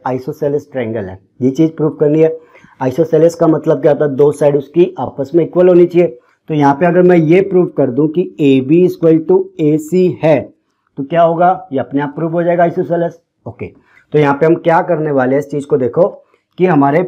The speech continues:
पास इसका proof लिखता हूं मैं, आ जाइए। देखो मैं कौन सा triangle consider कर रहा हूं, बीएफ़सी,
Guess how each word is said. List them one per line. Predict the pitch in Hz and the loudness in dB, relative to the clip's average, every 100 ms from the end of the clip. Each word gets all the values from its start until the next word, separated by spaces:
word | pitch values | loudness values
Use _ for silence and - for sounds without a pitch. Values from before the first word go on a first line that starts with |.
| 170 | 0
पास | 135 139 160 - - | 2 2 0 -8 -16
इसका | - 147 | -6 -6
proof | 147 143 147 - | -4 0 2 2
लिखता | 139 - 139 | -2 -2 0
हूं | 135 | 2
मैं, | 156 180 | 2 0
आ | - 117 | -8 -10
जाइए। | 123 147 190 - _ _ _ _ _ _ _ _ _ _ _ _ _ _ - _ _ | -4 -4 -4 -10 _ _ _ _ _ _ _ _ _ _ _ _ _ _ -20 _ _
देखो | 156 170 | 0 2
मैं | 170 | 2
कौन | 160 165 165 | 2 0 0
सा | 180 | -2
triangle | 139 156 156 156 | -2 -2 -2 -4
consider | 160 156 147 147 | -6 -6 -2 -2
कर | 131 | -2
रहा | 120 | -4
हूं, | 120 104 107 | -4 -6 0
बीएफ़सी, | 147 170 - - 143 143 - - 175 214 170 | 4 4 0 -8 -2 -2 -4 -6 0 0 0